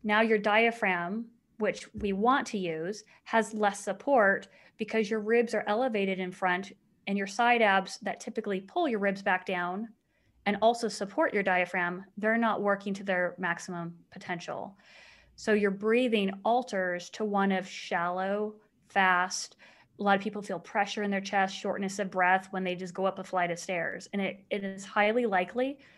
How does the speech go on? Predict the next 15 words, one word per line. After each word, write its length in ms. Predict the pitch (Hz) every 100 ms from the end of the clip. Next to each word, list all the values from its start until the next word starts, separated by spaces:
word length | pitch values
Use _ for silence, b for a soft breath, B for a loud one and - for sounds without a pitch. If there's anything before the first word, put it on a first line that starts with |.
| b -
not 420 | 208 208 220 -
due 180 | 208 220
to 100 | 214
their 140 | 190 180
condition, 640 | - 196 233 202 175 175 -
but 300 | 196 180 -
the 80 | 190
position 480 | 180 202 190 196 214
of 100 | 196
their 100 | 190
rib 200 | 185 185
cage, 380 | - 180 175 -
their 140 | 190
stress 500 | 175 - - 175 175
levels, 520 | - 214 - - 202